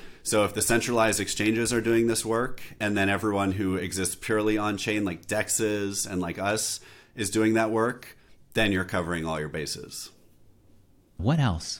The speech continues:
Speaker 2: What are the other benefits?
Speaker 1: You get all those benefits of a legal entity almost no matter where in the world you register your entity and no matter what kind of entity you choose.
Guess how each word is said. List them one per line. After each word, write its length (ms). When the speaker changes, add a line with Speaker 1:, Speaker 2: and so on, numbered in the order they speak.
Speaker 2:
What 160
are 60
the 120
other 120
benefits? 600
Speaker 1:
You 100
get 160
all 120
those 200
benefits 400
of 80
a 40
legal 340
entity 640
almost 440
no 60
matter 260
where 220
in 80
the 80
world 360
you 100
register 480
your 140
entity 640
and 180
no 80
matter 240
what 160
kind 180
of 80
entity 380
you 180
choose. 460